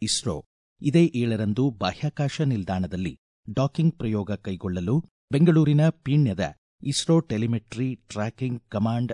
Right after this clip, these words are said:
ನೆಟ್ವರ್ಕ್ ಕೇಂದ್ರವನ್ನು ಸಜ್ಜುಗೊಳಿಸಿದೆ. ಸಮಾಜ ಸುಧಾರಕಿ,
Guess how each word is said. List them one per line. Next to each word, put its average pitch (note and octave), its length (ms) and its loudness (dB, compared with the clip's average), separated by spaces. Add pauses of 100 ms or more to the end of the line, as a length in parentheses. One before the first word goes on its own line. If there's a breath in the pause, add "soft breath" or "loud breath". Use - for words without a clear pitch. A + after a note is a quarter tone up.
ನೆಟ್ವರ್ಕ್ A#2 560 -6
ಕೇಂದ್ರವನ್ನು F#2 680 -4
ಸಜ್ಜುಗೊಳಿಸಿದೆ. D3+ 920 -4 (600)
ಸಮಾಜ F3 320 8
ಸುಧಾರಕಿ, A2 840 -2